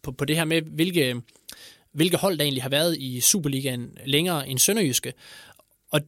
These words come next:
og det er jo kun hold, der har vundet det danske mesterskab. Det er, det er nogle virkelig, øh, store hold i dansk fodbold. Det er, det er F C K, og det er Midtjylland, det er Brøndby, det er Nordsjælland, O B og O B. Og så er der ikke nogen,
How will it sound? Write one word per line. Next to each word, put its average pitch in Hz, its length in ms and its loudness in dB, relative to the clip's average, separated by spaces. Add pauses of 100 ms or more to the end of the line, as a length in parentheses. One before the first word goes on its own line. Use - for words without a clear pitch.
og 143 100 0
det 175 60 4
er 202 40 6
jo 185 60 6
kun 214 220 0
hold, 190 260 0
der 135 100 -2
har 135 160 0
vundet 160 340 2
det 131 80 0
danske 151 240 0
mesterskab. 123 560 -2 (100)
Det 147 180 4
er, 131 220 0
det 156 120 2
er 165 40 2
nogle 139 280 0 (140)
virkelig, 139 440 -2
øh, 120 240 -8
store 180 360 2
hold 190 260 0
i 143 100 -2
dansk 160 220 0
fodbold. 180 360 0
Det 156 240 0
er, 135 200 -2 (520)
det 156 160 6
er 143 40 6
F - 40 2
C 143 120 2
K, - 80 -2
og 180 360 2
det 139 240 2
er 127 60 -2
Midtjylland, 147 540 0
det 123 80 -8
er 117 40 -8
Brøndby, 170 580 0
det 135 60 -4
er 135 40 -2
Nordsjælland, 165 460 2 (120)
O 175 140 6
B 143 80 0 (140)
og 135 160 -4
O 175 80 4
B. 135 80 -2 (580)
Og 156 100 4
så 214 60 6
er 202 40 4
der 190 40 4
ikke 196 120 2
nogen, 208 280 0